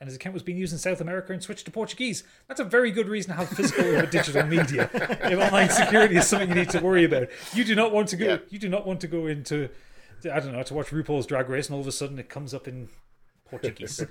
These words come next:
Speaker 1: <laughs> Anyway, so thank you for all the responses on that one. Like I say, it's a complicated subject, but it is worth thinking about, and we would love to hear some more responses next week.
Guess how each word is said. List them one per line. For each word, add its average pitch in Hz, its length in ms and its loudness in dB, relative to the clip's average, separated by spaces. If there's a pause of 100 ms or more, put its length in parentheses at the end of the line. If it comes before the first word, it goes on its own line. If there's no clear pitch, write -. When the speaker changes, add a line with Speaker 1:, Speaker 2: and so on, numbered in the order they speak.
(220)
Speaker 1:
<laughs> - 260 -14
Anyway, 180 360 2 (440)
so 165 520 2 (340)
thank 220 240 0
you 220 60 -2
for 226 100 2
all 208 60 4
the 196 80 -2
responses 165 420 -4
on 151 80 -4
that 147 160 -6
one. 143 140 -4
Like 151 100 -12
I 135 40 -14
say, 143 100 -10
it's 139 100 -14
a - 60 -18
complicated 165 460 -10
subject, 151 360 -10
but 135 120 -8
it - 40 -12
is 170 180 -4
worth 208 280 -6
thinking 220 300 -8
about, 143 280 -4
and 143 80 -6
we 147 80 -4
would 139 120 -8
love 147 200 -6
to 175 60 -10
hear 175 180 -8
some - 140 -8
more 156 100 -6
responses 143 480 -10
next 139 300 -10
week. - 320 -8